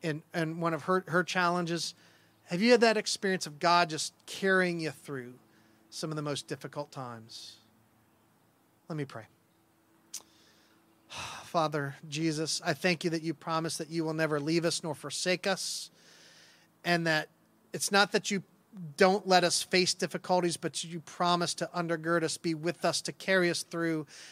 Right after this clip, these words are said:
when they happen, that if there's one thing we can count on, you will not leave us to face them alone.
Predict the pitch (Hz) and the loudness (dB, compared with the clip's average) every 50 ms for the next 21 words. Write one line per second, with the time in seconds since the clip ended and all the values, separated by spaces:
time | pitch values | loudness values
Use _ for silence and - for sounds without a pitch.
0 | - - - 170 175 170 165 160 139 - - 180 175 165 - - 175 165 160 151 | -20 -8 -2 -2 0 2 0 -2 -2 -2 0 0 0 0 2 -2 -4 -2 -4 -10
1 | 143 _ _ _ _ _ _ _ _ _ _ - 185 185 147 190 185 - - 190 | -14 _ _ _ _ _ _ _ _ _ _ 2 2 2 4 2 0 2 2 0
2 | 180 151 160 - _ 196 190 - - 202 185 185 175 156 - 170 139 - - 185 | 2 2 -2 0 _ 0 0 0 -2 -2 0 0 -2 -4 -6 -12 -12 -6 -2 0
3 | 180 180 180 175 170 165 165 165 180 185 185 180 175 170 170 - 151 160 170 175 | 2 2 2 2 2 2 0 0 0 2 2 4 4 4 2 2 0 0 0 2
4 | 165 175 165 - - 156 - - - 170 151 - - - 160 160 151 143 135 135 | 2 2 0 0 -6 -8 -8 -4 -4 -2 -2 -2 -4 -2 -4 -4 -4 -4 -4 -4
5 | 139 135 135 131 123 | -4 -6 -6 -10 -12